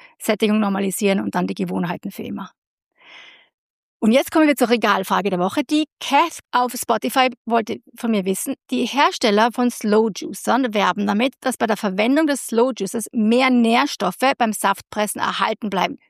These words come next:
Stimmt das? Also erstens mal, was ist ein Slow Juicer? Also wenn ihr die, den Safter einen zu Hause habt, dann ist es meistens so eine Zentrifuge.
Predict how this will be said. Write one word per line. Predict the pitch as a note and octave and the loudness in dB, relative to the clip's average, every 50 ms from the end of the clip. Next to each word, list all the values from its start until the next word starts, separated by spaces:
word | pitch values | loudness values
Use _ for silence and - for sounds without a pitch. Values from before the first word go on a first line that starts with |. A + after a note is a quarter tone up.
| _ _ | _ _
Stimmt | - - - - G#3 F#3+ E3+ - - | -18 -16 -10 -8 -6 -8 -8 -8 -16
das? | - - - - _ _ - - - - - - - - - - | -20 -20 -20 -20 _ _ -20 -20 -20 -20 -20 -20 -20 -12 -4 -2
Also | C4+ C4 - | 0 2 2
erstens | B3 D#4 D#4 D#4 C#4+ | 2 2 2 2 2
mal, | C#4 C4 | 2 2
was | B3 A#3+ | 2 0
ist | A#3+ C4+ - | -2 -2 -2
ein | A#3+ A#3 | -2 -2
Slow | A3 - A3 G#3+ A#3+ C#4 B3 | -2 -2 0 2 2 2 0
Juicer? | - D4 D4 C#4+ - - D4 C#4+ C4 - | -2 -2 -2 -2 0 2 2 2 2 0
Also | - - A3 C4 - - | -2 -4 -4 -4 -4 -4
wenn | - C4 B3 | -2 0 2
ihr | C4 C4 | 2 2
die, | A3 - B3+ A#3+ - - _ - | 0 0 -4 -6 -6 -8 _ -6
den | - A#3 - | -6 -4 -2
Safter | - A#3+ A3+ C#4 - - D4+ C4+ | 0 0 0 0 0 0 0 2
einen | B3 A#3 A#3+ A#3+ | 2 2 -2 -2
zu | - A3+ G#3+ | 0 2 2
Hause | G3+ A3+ A#3+ C#4 | 2 2 2 2
habt, | C4+ C4 - - - | 0 0 0 -6 -12
dann | - | -10
ist | - B3 C4+ | -8 -8 -8
es | B3+ A#3 | -4 0
meistens | A3+ G#3+ G#3+ B3 B3 - B3+ | 0 2 2 0 -2 -2 -2
so | - C4+ | 0 2
eine | A#3 A3 A3 G#3 G3+ | 4 4 4 2 0
Zentrifuge. | - - A#3 A3+ - - A#3 A3+ - - - - - A3 A3 A#3 | 0 -2 -2 -2 0 -2 -4 -4 -4 -6 -14 -6 -2 0 2 4